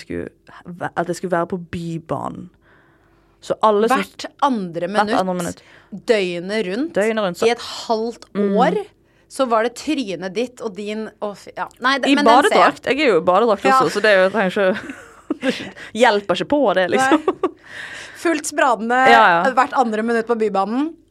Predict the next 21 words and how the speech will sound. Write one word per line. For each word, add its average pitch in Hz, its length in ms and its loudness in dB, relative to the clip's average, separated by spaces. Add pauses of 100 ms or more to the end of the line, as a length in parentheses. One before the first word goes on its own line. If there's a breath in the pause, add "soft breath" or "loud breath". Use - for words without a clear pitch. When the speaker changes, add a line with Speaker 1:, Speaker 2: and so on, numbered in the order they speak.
Speaker 1:
Så 247 160 4
Speaker 2:
for, 240 100 4
Speaker 1:
ikke 240 160 2 (300)
Speaker 2:
eh, 233 40 -4 (260 soft breath)
for 262 180 0
en 240 80 2
månedslønn 240 500 0 (200)
i 226 80 2
et 233 120 2
halvt 220 300 0
år. 311 300 2
Speaker 1:
Nei. 175 340 -6
Speaker 2:
Det 175 80 -2
er 190 40 -2 (200)
deilig, 175 100 -6
da. 180 120 -2 (520 loud breath)
Speaker 1:
Så 214 60 2
husker 226 260 2
jeg, 185 560 6
når 180 300 -2
jeg 175 80 -2